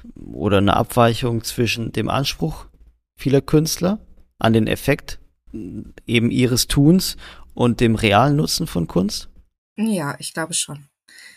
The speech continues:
Speaker 2: Also ich glaube, dass man mit Kunst keinen, ähm, man bekommt jetzt keinen A-F-D-Wähler dazu, ähm, eine andere Partei zu wählen. Man bekommt auch keine, ähm,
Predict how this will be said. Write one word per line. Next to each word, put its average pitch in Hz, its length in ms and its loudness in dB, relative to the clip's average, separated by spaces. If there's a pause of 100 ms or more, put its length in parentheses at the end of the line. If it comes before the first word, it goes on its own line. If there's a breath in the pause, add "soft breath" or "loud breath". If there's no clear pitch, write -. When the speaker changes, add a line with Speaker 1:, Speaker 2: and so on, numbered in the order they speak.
(280 loud breath)
Speaker 2:
Also 165 260 -2
ich 165 100 -10
glaube, 180 360 2
dass 180 340 0
man 170 520 -4 (1080 loud breath)
mit 180 260 -10
Kunst 208 520 2
keinen, 196 800 2
ähm, 170 500 -2 (840 loud breath)
man 190 160 -4
bekommt 202 340 2
jetzt 202 140 -2
keinen 202 360 2
A-F-D-Wähler 180 920 2
dazu, 185 600 -2
ähm, 180 380 -2
eine 180 280 -4
andere 175 280 -4
Partei 170 440 -6
zu 175 280 -4
wählen. 165 340 -4
Man 170 180 -6
bekommt 175 440 -6
auch 180 200 -4
keine, 165 560 -4 (640 loud breath)
ähm, 165 600 -4